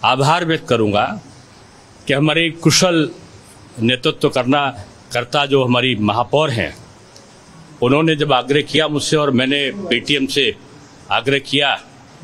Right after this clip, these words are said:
तो मालवीय मिशन के आदरणीय, आ, केके पाराशर जी ने आज डेढ़ सौ मो-, आ, लैपटॉप देने की बात कही है। पचास आज उन्होंने दिए हैं और पच्चीस पच्चीस बाकी नगर निगमों को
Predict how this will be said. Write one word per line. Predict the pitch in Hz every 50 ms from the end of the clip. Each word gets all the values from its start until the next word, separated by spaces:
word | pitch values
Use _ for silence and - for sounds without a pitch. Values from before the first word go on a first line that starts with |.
| - - - - - -
तो | 120
मालवीय | 113 113 120 131 143 147 151 147
मिशन | 147 139 - - 151 143
के | 143 - 151 151
आदरणीय, | 143 135 123 127 123 131 139 139 135 135 135 - - - - - - - - - - - - 101
आ, | 104 113 107
केके | - - - - 135 127 127 - 143
पाराशर | - - 117 117 120 123 - - 147 143
जी | 127 131 135
ने | 131 120 117 135 202 196 - - - - - - 233 240 233 220 214 202 - - -
आज | 120 127 139 131 127 143 143 139 139 135 135 135 135 - - - - - - - 101
डेढ़ | 98 123 143 151 160
सौ | 156 - - 180 175
मो-, | 156 151 143 143
आ, | 131 131 131 127 127 123 123 120 120 - - - - - - - 117
लैपटॉप | 127 143 143 147 - - - 180 165 156 143
देने | 123 135 135 139 147 139
की | - 147 139
बात | 117 127 127 135 131 - - -
कही | 117 120 147 180 151
है। | 117 117 92 87 - - - - - - - - - - - -
पचास | - 120 135 151 160 170 160 143 135 -
आज | 135 139 160 170 170
उन्होंने | 160 156 165 170 170 156 113
दिए | 127 135 156 160
हैं | 123 120 120 208 - - - - - - - - - -
और | - - - -
पच्चीस | - - - 220 202 -
पच्चीस | 175 - - - 208 180 - -
बाकी | 165 131 139 135 - - 180 160
नगर | 147 139 139 151 143
निगमों | 131 127 127 139 143 156 147
को | - - - 117 196